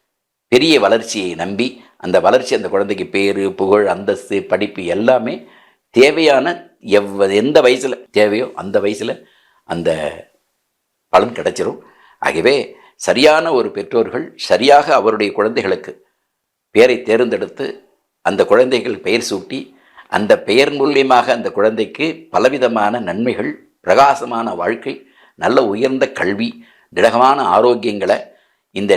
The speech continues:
நியூமராலஜின்னு சொல்லக்கூடிய இந்த எண்கணித கலை உறுதியாக உங்களுக்கு வழங்கும். திரும்ப சொல்றது, ஜோதிடம் என்னவோ அந்த ஜோதிடத்துல இருக்கக்கூடியதை வச்சு தான் இந்த குழந்தைக்கு அந்த பெயர்கள் தேர்ந்தெடுக்கிறோம். ஆகையினால ஜோதிடத்துல எல்லா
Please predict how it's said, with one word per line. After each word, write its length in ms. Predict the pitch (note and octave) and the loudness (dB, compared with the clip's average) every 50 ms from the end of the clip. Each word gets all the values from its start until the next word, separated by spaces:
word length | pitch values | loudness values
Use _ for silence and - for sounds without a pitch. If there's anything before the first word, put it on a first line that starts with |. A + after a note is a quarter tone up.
| G2 | 2
நியூமராலஜின்னு 680 | G#2 C3 C#3+ D3 C#3 C3+ B2+ B2 B2 A#2 A#2+ A#2+ A#2 - | 2 0 2 4 6 6 6 4 2 -2 -4 -8 -4 -4
சொல்லக்கூடிய 460 | - F#2 G#2 - - - F2+ F2 F#2 G#2+ A2+ - - _ _ _ _ _ F2+ | -4 -4 -4 -6 -8 -12 -10 -6 -6 -6 -6 -6 -16 _ _ _ _ _ -8
இந்த 180 | G2 G2 F2+ F2 D#2+ - F3 | -6 -4 -2 -4 -2 0 -2
எண்கணித 440 | - C3+ - - C3+ A#2 G#2+ G2 F2+ F2 - - - - | -2 -2 0 -2 -2 0 0 -2 -4 -4 -6 -8 -10 -4
கலை 180 | - D#2+ F2+ A2+ - - - _ _ _ _ _ _ _ _ | 0 0 0 0 -2 -8 -16 _ _ _ _ _ _ _ _
உறுதியாக 520 | - E2 G#2+ A#2+ B2 B2+ C#3 C#3 C3 B2+ C3+ C3+ A2+ F2+ E2 - - _ _ - | -6 0 0 2 4 6 6 4 4 2 0 -2 -2 -2 -6 -10 -14 _ _ -10
உங்களுக்கு 280 | F#2 F#2 F#2 E2 E2 E2 D#2+ | -6 -6 -6 -6 -6 -2 -2
வழங்கும். 360 | F2 F#2 G2+ F#2+ F#2 A2 B2 - - _ _ _ _ _ _ _ _ _ - | 0 0 0 -2 -4 -8 -8 -8 -14 _ _ _ _ _ _ _ _ _ -6
திரும்ப 240 | E2+ G2 G#2+ A2+ G#2+ - - | -4 0 0 0 0 0 -4
சொல்றது, 360 | F#2+ - G2+ F2+ E2+ A2 C#3 D#3+ - - - _ _ _ _ _ _ _ _ - | -4 -4 -4 -4 -4 -4 -4 -4 -6 -12 -20 _ _ _ _ _ _ _ _ -2
ஜோதிடம் 440 | - - B2+ C3 C#3 C3 B2 G#2+ F#2 F2 | 2 2 2 2 2 -2 -2 -2 -2 -6
என்னவோ 280 | F#2 A2 A2 G2 A2 - - - - _ | -2 -2 0 0 0 -4 -6 -10 -16 _
அந்த 120 | F2 D#2+ E2+ E2+ | -8 -8 -4 0
ஜோதிடத்துல 520 | F#2+ A2+ C3 C#3+ D3+ C3 - - A2 G2 F2+ G2+ | 2 2 2 2 -2 -4 -4 -4 -6 -4 -4 -4
இருக்கக்கூடியதை 580 | A2+ A2+ C3 D3 C#3+ C#3 A#2+ G2+ F#2+ E2 F2 D#2+ E2+ | -4 -2 -4 -4 -2 -2 -2 -2 0 0 0 -2 -2
வச்சு 180 | E2 - A2+ F2 A2 | -2 -2 2 2 2
தான் 140 | C#3 - - - _ _ _ _ _ _ _ _ _ _ _ _ _ _ _ _ - | 2 2 -4 -16 _ _ _ _ _ _ _ _ _ _ _ _ _ _ _ _ -6
இந்த 120 | G#2 F#2+ F#2+ - | -6 -6 0 2
குழந்தைக்கு 400 | G#2 A2+ A#2 A2+ A2 F#2 A2 A2 | 2 2 2 2 0 -2 -2 -2
அந்த 100 | G2+ G2+ - - | -2 -2 0 4
பெயர்கள் 360 | G2+ A2 G#2+ G2+ G#2+ - - | 4 4 4 4 -2 -2 -2
தேர்ந்தெடுக்கிறோம். 540 | - F#2 G2 F#2+ F2+ E2+ F2 - - B2+ A#3 - _ _ _ _ _ - - - _ - | -4 -4 -2 -2 -4 -4 -4 -6 -8 -8 -10 -10 _ _ _ _ _ -20 -20 -12 _ -4
ஆகையினால 420 | - - G2 F#2 F#2+ A2+ C3 C#3+ C3+ G2+ | -2 0 0 0 2 2 0 0 -2 0
ஜோதிடத்துல 460 | F#2+ G#2+ B2 C3+ C3+ B2+ A2 A#2 A2 G#2 A2 - - _ D#2+ | 0 0 0 2 -2 -2 0 0 0 -2 -2 -4 -12 _ -8
எல்லா 180 | E2 G2 A#2 | 0 4 4